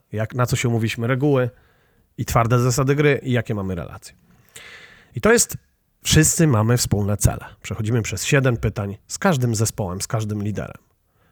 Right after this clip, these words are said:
Druga rzecz to zarządzanie wizualne. Jedno z najważniejszych aspektów angażującego środowiska pracy. I wiecie co?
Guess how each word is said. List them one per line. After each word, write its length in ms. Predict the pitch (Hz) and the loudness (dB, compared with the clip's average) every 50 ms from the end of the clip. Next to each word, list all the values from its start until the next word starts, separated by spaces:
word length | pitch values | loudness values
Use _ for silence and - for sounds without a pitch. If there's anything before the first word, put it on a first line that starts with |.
| _ _ 135 | _ _ -4
Druga 240 | 165 285 285 277 | -2 2 2 2
rzecz 220 | 185 175 175 - - | 2 2 0 0 0
to 120 | - 143 | 0 0
zarządzanie 560 | 120 143 131 120 127 120 110 139 135 135 123 | 2 2 2 2 0 0 0 0 0 0 -2
wizualne. 580 | 117 127 117 110 123 113 98 87 78 64 80 95 | -2 -2 -4 -2 -4 -4 -4 -6 -8 -10 -8 -4
Jedno 280 | 110 143 160 165 170 151 | -2 -2 -2 -2 -4 -4
z 60 | 139 | -2
najważniejszych 600 | 165 151 139 143 139 147 170 190 196 196 165 143 | -2 0 0 0 -2 0 -2 -2 -2 0 0 0
aspektów 580 | 139 131 - - 156 151 - - 151 131 - - - - - _ _ | -2 -2 -2 -4 -4 -4 -2 -4 -4 -4 -4 -10 -20 -20 -20 _ _
angażującego 760 | - 165 180 175 185 160 156 156 151 143 131 - 147 147 151 143 | -2 0 2 2 2 2 4 4 4 2 2 0 0 0 0 -2
środowiska 600 | - - 127 117 123 110 110 101 - - 101 87 | -2 -2 -2 0 0 -2 -2 -4 -6 -6 -8 -8
pracy. 360 | - - - - - - - | -8 -8 -10 -12 -12 -10 -6
I 40 | 101 | -4
wiecie 240 | 135 165 156 190 | -4 -2 -2 -4
co? 280 | 156 - - 180 190 | -2 2 2 2 2